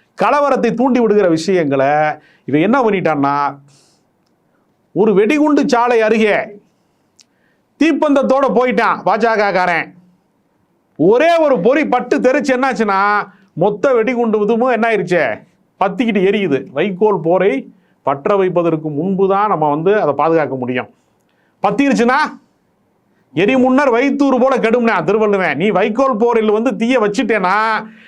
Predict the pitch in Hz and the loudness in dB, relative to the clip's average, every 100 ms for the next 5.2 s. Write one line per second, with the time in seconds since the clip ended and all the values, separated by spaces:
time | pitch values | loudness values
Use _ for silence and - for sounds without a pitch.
0 | - - 175 294 302 285 285 269 262 269 | -10 -4 -2 0 0 0 0 0 0 0
1 | 247 254 262 247 247 247 247 240 233 240 | 0 0 0 0 0 0 0 -2 -2 -2
2 | 240 220 247 247 233 233 240 220 214 175 | 0 0 0 0 0 0 0 0 0 0
3 | 101 - _ _ _ - 160 233 220 214 | -4 -10 _ _ _ -4 -2 0 0 -2
4 | 196 202 196 170 160 147 175 160 131 127 | 0 0 0 -2 -2 -2 -2 -2 -2 -2
5 | 131 131 | 0 -2